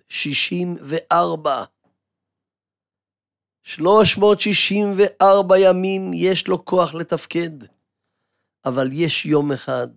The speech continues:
ביום השלוש מאות שישים וחמש, יום כיפור, אין,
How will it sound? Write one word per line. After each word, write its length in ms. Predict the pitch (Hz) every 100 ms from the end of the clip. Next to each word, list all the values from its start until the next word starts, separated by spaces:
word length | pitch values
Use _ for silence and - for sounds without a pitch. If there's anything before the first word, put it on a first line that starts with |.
| 123 _ _ _
ביום 500 | 123 127 131 160 156
השלוש 540 | 139 - 143 156 143
מאות 420 | 156 147 131 - _ _ _ _
שישים 580 | - - 147 - 175 170 147
וחמש, 800 | 147 147 139 147 151 - - - _ _ _ -
יום 380 | 127 220 233
כיפור, 760 | 185 226 165 226 233 220 185 - _ _ _ _ _ _ -
אין, 320 | 226 226 220